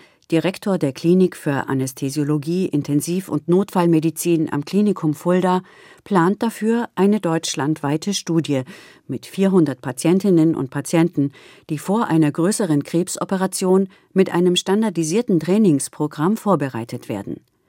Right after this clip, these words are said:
Dabei nutzen die Mediziner körpereigene Effekte, die durch Sport angeregt werden.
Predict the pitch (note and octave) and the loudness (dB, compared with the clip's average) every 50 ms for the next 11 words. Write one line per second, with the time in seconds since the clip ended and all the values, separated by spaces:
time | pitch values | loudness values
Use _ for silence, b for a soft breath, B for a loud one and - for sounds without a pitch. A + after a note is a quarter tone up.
0 | B B B B B B B B A#3 A3 G3 F#3+ G#3+ A#3+ A3 G#3 G#3+ - - - | B B B B B B B B 0 2 4 4 4 4 2 2 0 -2 -2 0
1 | A#3+ A#3+ A3+ A3 G#3+ G3+ G3 E3 E3 E3 - - - F3 E3+ F3+ G3+ A3+ B3+ B3+ | 0 0 0 0 2 2 2 0 0 -4 -6 -6 -4 -2 0 2 2 2 2 -2
2 | - - G3+ G3 F#3 G3 - A3+ F#3+ - C#3 D3 D#3+ D#3 E3+ E3 E3 E3 - - | -4 -2 0 0 0 0 0 -2 -2 0 0 0 0 2 2 4 4 2 0 -2
3 | - G#3 - - F#3 F3+ - - - D#3+ D#3 D3+ - D#3+ D#3 D3+ F3 G3 G3+ - | -4 -8 -4 -4 -4 -4 -4 -4 -4 -4 -2 -2 -2 -4 -4 -2 -2 -4 -4 -6
4 | - - - D#3 D#3 G3+ - - - - F3+ F#3 E3+ D#3 D3+ C3 C3 A2 - - | -8 -4 -2 -2 -2 -2 -6 -8 -2 0 2 2 2 0 -2 -6 -6 -10 -14 -16
5 | - - B2 A2 A#2+ - - - | -12 -10 -8 -6 -6 -8 -10 -12